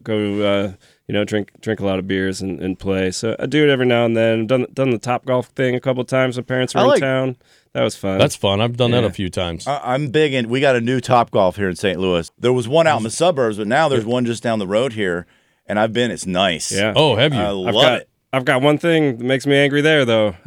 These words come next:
Speaker 1: <laughs>
Speaker 2: Give it.
Speaker 1: And, uh, I think you mentioned it before, but we've got the golf cart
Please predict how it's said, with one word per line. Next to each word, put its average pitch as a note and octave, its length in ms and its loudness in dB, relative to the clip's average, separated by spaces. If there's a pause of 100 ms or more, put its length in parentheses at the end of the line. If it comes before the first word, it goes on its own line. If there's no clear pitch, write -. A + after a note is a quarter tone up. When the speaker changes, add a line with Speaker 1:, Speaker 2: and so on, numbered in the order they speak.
Speaker 1:
<laughs> - 180 -16
Speaker 2:
Give C3 360 2
it. C#3+ 120 -2 (260)
Speaker 1:
And, A#2+ 300 2
uh, G#2+ 520 2
I - 20 -10
think A#2+ 140 -6
you A#2 260 0
mentioned C3 380 2
it B2+ 100 0
before, C#3+ 380 0
but B2+ 140 0
we've A#2+ 180 0
got A#2+ 260 0
the A#2 80 -4
golf B2 260 2
cart B2 360 2